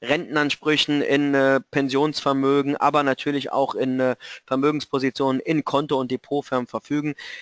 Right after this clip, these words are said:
Die Differenzierung zwischen einem laufenden Ertrag und dem grundsätzlichen Gewinn, äh, die wird natürlich wichtiger in dem Moment, wo der aktive Anteil Ihres Einkommens geringer wird, weil man eben weniger arbeitet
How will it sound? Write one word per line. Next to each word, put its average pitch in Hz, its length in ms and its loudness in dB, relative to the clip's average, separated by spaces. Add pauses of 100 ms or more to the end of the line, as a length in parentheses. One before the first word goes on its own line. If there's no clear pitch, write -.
(120)
Die 143 80 -6
Differenzierung 175 600 4
zwischen 160 240 0
einem 139 180 2
laufenden 147 460 4
Ertrag 131 560 0
und 135 260 -4
dem 127 220 2 (360)
grundsätzlichen 143 760 0
Gewinn, 131 380 0
äh, 120 160 2
die 139 160 -4
wird 139 140 0
natürlich 127 440 -4
wichtiger 135 460 0 (320)
in 123 180 -2
dem 143 160 4
Moment, 131 400 2
wo 127 300 0 (320)
der 123 100 4
aktive 131 400 0
Anteil 123 400 2
Ihres 117 480 -2
Einkommens 120 540 -2
geringer 135 440 0
wird, 143 260 0 (680)
weil 127 160 0
man 131 100 2
eben 117 180 -4
weniger 127 360 2
arbeitet 131 580 4